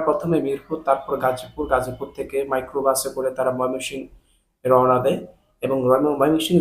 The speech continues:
যাওয়ার পথে তাদেরকে, তারা দুইটি মাইক্রোবাস আপনার পাল্টায়, পরবর্তীতে একটি মোটরসাইকেলে করে তাদেরকে সীমান্ত নিয়ে দুইজন ব্যক্তি তাদেরকে সীমান্ত পার করে দেয় এবং পার করে দেওয়ার পরে ভারতের সীমান্ত থেকে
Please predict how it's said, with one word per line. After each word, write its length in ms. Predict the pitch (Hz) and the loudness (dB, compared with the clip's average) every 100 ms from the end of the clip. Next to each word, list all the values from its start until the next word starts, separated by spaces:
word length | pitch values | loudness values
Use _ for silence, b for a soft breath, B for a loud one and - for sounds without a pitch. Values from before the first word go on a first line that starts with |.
| 151 | 6
যাওয়ার 220 | 151 147 | 6 6
পথে 220 | 147 143 - 151 | 4 0 0 2
তাদেরকে, 400 | 143 143 143 143 139 | 4 4 4 4 4
তারা 160 | 139 139 | 4 2
দুইটি 360 | 127 143 143 143 139 | 2 -4 -8 -4 -2
মাইক্রোবাস 460 | 127 139 139 143 - - - - 135 117 | -2 0 2 2 0 -10 -20 -8 0 0
আপনার 260 | 117 120 117 | 0 -4 4
পাল্টায়, 400 | 135 131 139 180 - _ _ _ - | 6 6 2 -2 -6 _ _ _ 4
পরবর্তীতে 500 | 156 147 143 143 139 135 | 6 6 2 0 2 0
একটি 140 | - 139 | 0 -2
মোটরসাইকেলে 560 | 127 127 - 147 143 147 147 | -2 -4 -6 -4 -2 0 0
করে 100 | 156 | 0
তাদেরকে 300 | 135 127 - 135 | 0 0 -4 -6
সীমান্ত 400 | - 135 127 135 | -4 -4 -4 -4
নিয়ে 260 | 131 135 220 B B B _ - | -2 0 -2 B B B _ -8
দুইজন 400 | 143 139 135 175 214 - _ 123 | -4 2 4 4 0 -10 _ 2
ব্যক্তি 280 | 143 - 254 170 | 2 2 -2 0
তাদেরকে 280 | 165 143 139 | 0 -2 -4
সীমান্ত 300 | - 135 135 - | -6 -6 -4 0
পার 140 | 143 139 143 | 2 2 4
করে 140 | 147 170 | 2 4
দেয় 140 | 247 | 2
এবং 120 | 180 151 - b b _ | 2 0 -4 b b _
পার 160 | 165 170 214 | 6 6 4
করে 160 | 196 202 | 0 2
দেওয়ার 220 | 196 190 180 175 | 4 4 4 4
পরে 200 | 131 - - - _ 120 | 2 0 -8 -18 _ 2
ভারতের 460 | 131 139 139 147 143 - - | 6 6 4 2 2 0 -6
সীমান্ত 340 | 139 139 143 - | -4 -4 -4 -6
থেকে 200 | 143 - | -4 -2